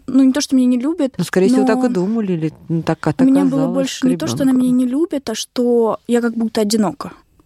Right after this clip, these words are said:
Speaker 1: Как будто у меня нет мамы. Вот у меня было именно одиночество. Мне не было стыдно,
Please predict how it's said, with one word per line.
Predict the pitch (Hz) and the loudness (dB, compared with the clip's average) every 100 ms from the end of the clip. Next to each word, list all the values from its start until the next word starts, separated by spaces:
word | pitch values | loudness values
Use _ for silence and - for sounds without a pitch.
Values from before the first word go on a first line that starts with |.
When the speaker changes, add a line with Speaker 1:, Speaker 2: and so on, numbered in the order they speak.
| _ _ - | _ _ 0
Speaker 1:
Как | 220 | 2
будто | 214 233 | 2 2
у | |
меня | 233 226 | 4 4
нет | 220 185 | 0 -2
мамы. | 180 165 - - _ _ _ | -4 -6 -6 -12 _ _ _
Вот | 202 196 | -2 2
у | |
меня | 214 208 | 2 4
было | 208 208 | 2 4
именно | 247 247 | 4 2
одиночество. | 220 214 208 - - - - _ _ _ - | 0 -2 -4 -6 -10 -12 -18 _ _ _ 0
Мне | 226 | 2
не | 254 285 | 4 2
было | 247 233 208 202 - _ _ _ _ | 2 0 -2 -4 -14 _ _ _ _
стыдно, | - - 214 175 - | -4 0 0 -2 -8